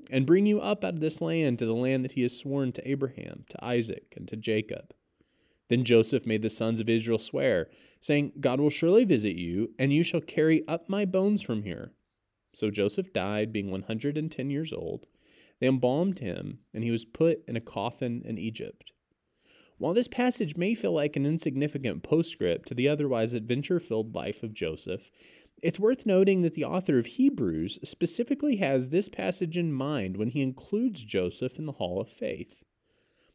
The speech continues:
By faith, Joseph, at the end of his life,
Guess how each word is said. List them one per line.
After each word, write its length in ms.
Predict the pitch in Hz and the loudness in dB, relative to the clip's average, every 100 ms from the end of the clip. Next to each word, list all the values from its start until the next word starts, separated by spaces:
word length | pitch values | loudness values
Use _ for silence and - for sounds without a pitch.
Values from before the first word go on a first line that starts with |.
| _ | _
By 280 | - 127 143 | -8 -4 -4
faith, 560 | 143 147 123 104 90 - | -2 2 2 2 -4 -6
Joseph, 540 | - 120 139 - 139 | 2 2 2 0 -2
at 80 | 107 | -4
the 140 | 101 | -4
end 160 | 104 139 | -2 0
of 80 | 131 | 0
his 180 | 131 110 | -2 -4
life, 460 | 92 98 98 - | -4 -4 -6 -12